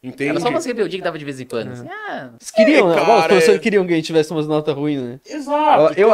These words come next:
Speaker 3: acho que ele
Speaker 1: professor que torceu pra isso.
Speaker 3: Eu acho que eles iam gostar, mas nunca rolou, né?
Speaker 1: É, tipo, pra mim, um dos momentos marcantes disso foi no segundo ano,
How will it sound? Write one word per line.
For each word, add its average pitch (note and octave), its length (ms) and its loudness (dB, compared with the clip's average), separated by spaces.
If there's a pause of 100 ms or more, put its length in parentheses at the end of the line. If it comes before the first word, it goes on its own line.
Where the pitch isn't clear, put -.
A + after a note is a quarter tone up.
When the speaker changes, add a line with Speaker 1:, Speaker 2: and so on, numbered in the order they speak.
Speaker 3:
acho C4+ 120 2
que C#4+ 60 8
ele G#3+ 100 4
Speaker 1:
professor D4+ 400 2
que D#4+ 100 -2
torceu D4 500 0
pra F#3 160 0
isso. B2 220 0
Speaker 3:
Eu G3+ 100 6
acho G3+ 160 0
que - 60 0
eles A#3+ 160 2
iam A#3+ 160 2
gostar, A3 460 2
mas F#3+ 160 -8
nunca E4 240 -8
rolou, F#3+ 440 -4
né? C#3+ 260 -8
Speaker 1:
É, A3 200 -6
tipo, F3 160 -12
pra C4 160 -2
mim, B3 140 -8
um B3 340 -10
dos G3+ 320 -14
momentos F3+ 560 -8
marcantes D#3 720 -6
disso F3 280 -12
foi D3+ 200 -8
no C#3 100 -8
segundo E3 400 -8
ano, F#3 400 0